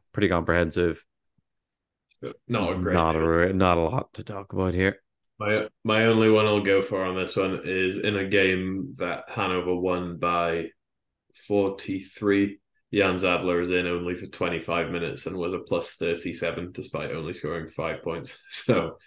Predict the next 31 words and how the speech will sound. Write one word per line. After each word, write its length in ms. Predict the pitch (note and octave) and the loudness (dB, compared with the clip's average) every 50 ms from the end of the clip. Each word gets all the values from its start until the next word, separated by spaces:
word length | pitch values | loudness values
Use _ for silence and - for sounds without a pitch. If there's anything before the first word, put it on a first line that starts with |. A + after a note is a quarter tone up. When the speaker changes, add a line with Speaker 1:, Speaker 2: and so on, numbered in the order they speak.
| - | -14
Speaker 1:
Yeah. 140 | F2 D2 A#1+ - - _ _ _ _ _ _ _ | -12 -12 -12 -14 -18 _ _ _ _ _ _ _
Speaker 2:
shout 240 | - - F#2 E2 E2 | -4 -2 0 2 2
out 140 | D#2 C#2+ - | 0 0 -2
to 60 | - | -4
that 220 | D#2+ D#2+ D#2 C#2+ C2 | -4 -2 -2 -2 -2
guy. 180 | D#2+ D#2+ D#2 D#2 - - G2 | -2 -2 -2 -4 -4 -4 0
Um, 360 | G2 F#2+ F#2 F2+ F#2 F2+ F2 | 2 2 2 2 0 0 -2
Speaker 1:
Impact. 600 | - - E2 D#2+ G2 F2+ F2 - - - - - - - - - - - - _ _ _ _ _ - | -2 -4 -2 2 2 2 2 2 -2 -10 -16 -16 -16 -18 -18 -20 -20 -20 -20 _ _ _ _ _ 0
Speaker 2:
only 680 | B2 B2 A#2+ A2 G#2+ G#2 G2+ G2 G2 F#2+ F#2 F2 C#2+ - - _ - - | 4 4 4 6 6 4 6 6 6 6 4 4 2 -2 -8 _ -6 -2
other 260 | G2+ G2+ F#2 F#2 F2+ | 0 0 2 0 0
massively 600 | F#2 F#2 F2+ F2 - - E2 D2+ E2+ E2+ E2+ E2 E2 | 0 0 -2 -4 -4 -6 -10 -6 -4 -4 -2 -2 -2
impressive 500 | E2 E2+ - F#2 F2 E2+ - - D#2 - | -4 -6 -6 -6 -6 -6 -6 -8 -12 -6
thing 260 | - E2+ E2+ E2 E2 | -4 -4 -4 -4 -6
from 240 | - - E2 D#2+ F2+ | -6 -6 -6 -4 -4
Hanover 360 | E2+ D#2+ E2 E2 D2 E2 C#2 | -4 -4 -4 -4 -4 -4 -2
is 440 | A1+ D#2+ F2 F2 E2+ D#2+ - - _ _ _ _ _ _ _ _ _ _ _ _ _ _ _ _ _ | -2 -2 -2 -2 -4 -6 -10 -16 _ _ _ _ _ _ _ _ _ _ _ _ _ _ _ _ _
that 480 | - A2+ G#2+ A2 G2+ G2 F#2+ F#2+ - - _ _ _ _ _ _ _ _ - | -8 -4 2 4 4 4 2 0 -4 -10 _ _ _ _ _ _ _ _ -6
I 100 | - F#2+ | -4 -4
thought 260 | - - G#2 F2+ E2+ | 2 4 4 4 4
their 180 | G2 G2 F#2 F#2 | 4 2 2 2
assist 540 | F2+ - - - G#2 G2 G2 - - - | 2 0 0 2 2 2 2 0 -6 0
distribution 760 | - G#2 G2+ - - F#2+ F2 G2 G2 G2 G2 - G2 G2 G2 F#2+ | 2 2 2 2 0 -2 2 2 2 2 2 0 -2 -2 -2 0
was 420 | F2+ E2+ F2 E2+ E2 - - - _ - | 0 0 0 0 -2 -6 -8 -12 _ -2
pretty 240 | F#2 F2 F2+ F2+ | 0 2 2 2
wild. 380 | F2 F2+ F2+ F2+ F#2 F2+ - D#2+ | 2 4 4 4 2 2 0 0
They 160 | E2+ E2+ E2+ | 0 0 0
had 180 | E2 D#2+ D#2+ D#2+ - _ - | 0 -2 -4 -6 -10 _ -6
thirty 260 | - E2 D#2 D2+ D#2 D#2 | -4 -2 -2 -2 -2 -4
assists 380 | D2 - F2 D2 - - - D2+ | -4 -4 -6 -6 -6 -6 -8 -8
on 140 | D#2+ F2 | -8 -8
thirty-six, 960 | - - - D#2+ D2+ - - D#2 D2+ - - - - - - - - C#2+ - | -10 -8 -8 -8 -6 -6 -6 -10 -8 -8 -8 -8 -8 -6 -8 -6 -6 -6 -6